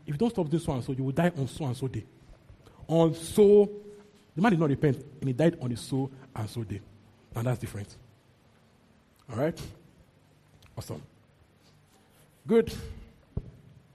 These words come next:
So communicate with, with maturity, okay? Maturity. That, that, that is that you will see that you don't say in public. For example, you see an elder in church living in sin. That is not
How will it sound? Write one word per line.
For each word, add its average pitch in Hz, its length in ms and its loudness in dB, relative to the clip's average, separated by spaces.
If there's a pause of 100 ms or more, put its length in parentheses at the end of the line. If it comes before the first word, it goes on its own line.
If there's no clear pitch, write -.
(500)
So 165 140 -2
communicate 147 360 -2
with, 117 100 -8 (100)
with 123 220 -12
maturity, 123 500 -6
okay? 165 280 -6 (500)
Maturity. 120 600 -4 (500)
That, 135 80 -12
that, 180 180 2
that 170 140 2
is 311 100 4
that 143 160 4
you 135 80 -2
will 135 80 -6
see 160 340 -2 (420)
that 127 100 0
you 127 80 0
don't 160 220 0
say 160 220 -2
in 127 80 -2
public. 117 440 -6 (720)
For 151 120 -8
example, 143 200 -4
you 135 40 -2
see 196 120 0
an 143 200 2
elder 151 200 0
in 135 140 0
church 143 240 -6 (380)
living 139 260 2
in 110 60 0
sin. 117 320 -6 (640)
That 147 100 2
is 135 100 0
not 139 160 -2